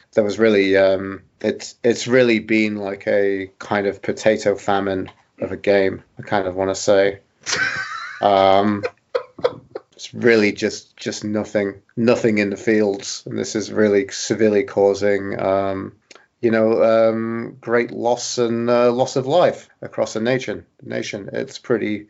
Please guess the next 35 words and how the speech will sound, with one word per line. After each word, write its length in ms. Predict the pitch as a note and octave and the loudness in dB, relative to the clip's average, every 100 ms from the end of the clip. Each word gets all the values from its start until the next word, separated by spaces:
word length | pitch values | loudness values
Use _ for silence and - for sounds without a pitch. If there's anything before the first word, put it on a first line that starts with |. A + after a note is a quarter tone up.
| - | -4
pretty, 280 | C3 A2+ A2 | -2 0 -2
pretty 240 | A2 G#2 | -4 -4
poor 280 | - G#2+ G#2+ | 0 2 4
all 120 | G#2 | 4
around. 400 | G2+ G#2+ G#2 G#2 - - | 4 4 2 -2 -14 -2
So 340 | - C#3+ C#3+ | 4 4 4
I 40 | D3+ | 2
was 180 | D3+ C3+ | 2 4
wondering, 460 | F3 E3 C#3+ C#3 | 4 4 2 2
in 120 | C3 | -2
terms 320 | A#2+ C3 B2 A2+ | 0 0 0 -4
of 120 | G#2+ | 0
that, 260 | A#2 G#2+ | 0 0
because 300 | G#2 - G#2+ | -4 -10 -8
everyone 540 | - C3+ C#3 A2 G#2+ G#2 | 0 2 2 -2 -4 -6
was 120 | G2+ | -10
seemingly 680 | - A#2+ A2+ A2 G#2 G2 G2 _ | -6 -4 -4 -4 -6 -8 -12 _
kind 260 | - A2+ A2 | -4 -2 -2
of 100 | - | -4
poor. 260 | A#2+ A#2 | 0 0
Initially, 440 | A2+ D#3 - D#3+ C3+ | 2 0 2 4 4
I 60 | |
just 240 | B2 A#2 - | 4 -2 -4
kind 180 | A2+ | -4
of 60 | A2+ | -2
wanted 180 | A2+ A2+ | -2 -2
to 60 | |
give 160 | A#2 G#2+ | -2 0
everyone 240 | G#2+ G#2 | 0 -2
a 40 | G2 | -6
six 340 | - C3+ C3+ | -2 -2 0
out 140 | C3+ C3+ | 2 2
of 80 | C3+ | 2
ten. 300 | C#3 C#3 C3+ _ - | 2 0 -6 _ -4
Um, 720 | G#2 G#2+ G#2+ G#2+ G#2+ G#2+ | 0 2 2 0 -2 -6